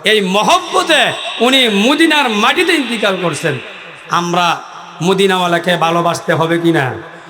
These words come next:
মদিনাওয়ালা ভালোবাসার নিদর্শন হলো নবীর গড় মাদ্রাসাকে ভালোবাসা। সরপাড়াবাসী যারা আছেন, আপনারা এই মদিনাতুল উলুম মাদ্রাসাটাকে ধরে রাখবেন। মাদ্রাসাটা আপনাদের পরকালের একটা পাতিও,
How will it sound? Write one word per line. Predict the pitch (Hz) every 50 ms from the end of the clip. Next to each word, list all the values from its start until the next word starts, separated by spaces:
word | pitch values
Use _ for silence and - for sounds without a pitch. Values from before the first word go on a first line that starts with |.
| - - - -
মদিনাওয়ালা | 147 180 190 185 202 202 196 196 190 190 185 180
ভালোবাসার | 175 175 180 196 190 196 185 - 196 165
নিদর্শন | 165 160 170 170 175 220 220 214 - 190 175
হলো | 151 143 165 180 220 262 311 349 - - - - - - - - -
নবীর | 156 165 170 202 202 233 226 220
গড় | 202 202 196 175
মাদ্রাসাকে | 165 147 147 170 220 - 208 202 - 196 196 190 - 185
ভালোবাসা। | 170 160 160 160 160 156 147 147 147 - 147 127 104 - - - - - - -
সরপাড়াবাসী | - - 180 202 208 202 196 196 190 185 180 170 170 170 175 185
যারা | 165 160 160 160 160
আছেন, | 156 156 - 220 254 247 247 - - - - - - -
আপনারা | 160 185 180 - 180 180 175 170 170 165 151 - -
এই | 175 180 175 165 160 139 - - - - - - - 185
মদিনাতুল | 156 170 185 214 185 208 254 247 247 - - 220 202 185
উলুম | 180 196 196 202 202 190 175
মাদ্রাসাটাকে | 165 180 190 - 190 175 160 - 185 175 175 175 170 165
ধরে | 147 147 170 175 185
রাখবেন। | 175 170 165 160 165 196 226 254 269 269 - - - - - - - -
মাদ্রাসাটা | 165 180 202 214 196 226 226 214 180 226 196 233 240
আপনাদের | 220 208 196 - 202 196 185 196 185 180 170 - -
পরকালের | 196 190 185 175 - 190 185 175
একটা | 170 165 - 170 160 147 -
পাতিও, | - 170 165 - 156 139